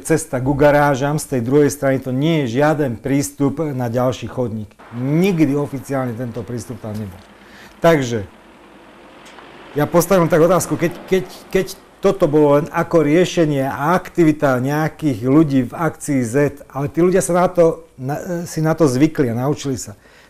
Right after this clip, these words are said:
tak je ten stav lepší, alebo nie je ten stav lepší? Ja neviem, či je kritérium, e, bezpečnosti možno, možno toho človeka, e, rozhodujúce, alebo možno bezpečnosti psíka, alebo neviem koho.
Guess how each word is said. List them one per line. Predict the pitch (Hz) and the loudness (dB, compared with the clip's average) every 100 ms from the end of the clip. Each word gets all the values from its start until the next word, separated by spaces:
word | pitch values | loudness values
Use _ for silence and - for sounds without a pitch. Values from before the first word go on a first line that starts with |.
| _ | _
tak | 110 | -6
je | 117 170 | 0 0
ten | 185 190 | 2 0
stav | - - 131 | 0 2 2
lepší, | 123 147 - - 175 | 4 2 0 -2 -2
alebo | - 143 135 127 | -2 -2 0 0
nie | 127 135 131 | 0 0 -2
je | 127 | -4
ten | 110 | -10
stav | - 113 | -10 -10
lepší? | 110 107 - 123 _ _ - _ _ | -10 -12 -18 -20 _ _ -20 _ _
Ja | 135 147 147 143 | 0 2 2 2
neviem, | 175 185 151 | 2 2 0
či | 143 | 2
je | 143 139 127 | 4 4 2
kritérium, | - 151 165 156 151 147 131 | 0 0 4 4 6 4 2
e, | - - - 123 123 123 110 | -8 -20 -10 -4 -2 0 0
bezpečnosti | 143 147 156 - 147 - 139 | 0 0 -4 -4 -6 -6 -6
možno, | 139 143 143 139 | -4 -2 -2 -2
možno | 135 139 143 131 139 | -4 -4 -2 -2 -4
toho | - 131 123 123 139 - 160 143 | -4 -2 -2 -4 -10 -12 -10 -10
človeka, | - 135 135 135 143 135 127 | -4 -2 0 0 0 0 -2
e, | - - - - 123 120 120 120 120 120 123 120 110 170 139 | -8 -20 -20 -12 -8 -6 -4 -4 -4 -4 -6 -8 -14 -10 0
rozhodujúce, | 147 143 147 147 147 - | 2 4 4 4 2 0
alebo | 131 127 120 | 0 0 -2
možno | 120 127 123 127 117 117 | -4 -6 -6 -6 -6 -6
bezpečnosti | 113 110 120 120 131 - 123 - 113 | -10 -8 -8 -6 -10 -10 -10 -10 -14
psíka, | - 135 135 139 127 | -8 -4 -2 -2 -4
alebo | 113 | -2
neviem | 113 127 123 | -4 -4 -4
koho. | 110 127 123 139 135 | -4 0 2 2 -2